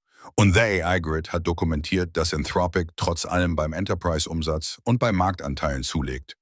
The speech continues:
getragen von Modellen wie Opus und dem noch unveröffentlichten Mythos.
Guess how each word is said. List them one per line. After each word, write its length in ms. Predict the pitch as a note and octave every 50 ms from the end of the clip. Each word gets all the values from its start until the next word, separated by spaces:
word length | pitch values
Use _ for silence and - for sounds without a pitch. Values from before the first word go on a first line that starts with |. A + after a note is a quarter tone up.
| _ _ _ _ _ _ _ -
getragen 540 | - F#2 D#2+ - F#2 F#2+ G2 G2+ F#2+ F#2 F2
von 160 | - F#2 E2+
Modellen 480 | D#2+ D#2+ D#2 E2+ F2+ F2+ F2+ F2 D#2+
wie 120 | D2+ D#2 D2+
Opus 580 | - F#2 F#2+ E2+ - F#2+ E2+ D#2+ - - - _ _
und 200 | - F2 D#2+ D#2+
dem 140 | F2 E2+ E2+
noch 160 | D#2+ D2 -
unveröffentlichten 880 | - - G2 F#2 - - F2+ D#2 D#2 - D#2+ C#2 D2 C#2 - - D2+ D2
Mythos. 540 | D#2 D#2+ C#2+ - - B1+ B1 - - -